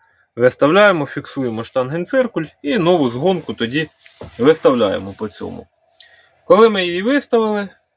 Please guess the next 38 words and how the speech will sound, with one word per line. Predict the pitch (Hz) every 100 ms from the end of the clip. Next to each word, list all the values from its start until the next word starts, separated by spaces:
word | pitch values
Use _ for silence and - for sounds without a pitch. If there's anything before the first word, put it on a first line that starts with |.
| -
тоді | 233 277
вже | 156 135
ставимо | - 147 247 127
на | 131
машину. | - - 262 240 202 160
Ну, | 160 233 311
я | 240
не | 190 165
скажу, | - 143 135
що | 117 - 120
без | 113 113 127 147 -
цього, | - 139
ну, | 131 151 113 101 _ _
з | - -
цими | 175 170 143
маніпуляціями | 135 131 127 135 127 113 120 120
не | 123
треба | - 131 113 110 110
їхати | 104 113 107 110 -
на | 117
розвал. | 127 175 254 302 277 - - - - - - _ _ -
Естественно, | 214 320 262 - 185 170
що | 185 175 160
це | 180
просто | 165 170 156 - 135 127 123 127
їх | 147 143
скрутить, | - - 196 185 -
щоб | 151 131 113 120 -
поки | 160 151
доїхати | 135 143 139 139
до | 143
розвала, | 180 185 233 190
колеса | - 143 156 135
хоча | 104 117 135
б | 120 117 113
були | 113 135 139
плюс-мінус | 127 131 120 156 160 131 - _ -
нормально. | 127 120 110 92 95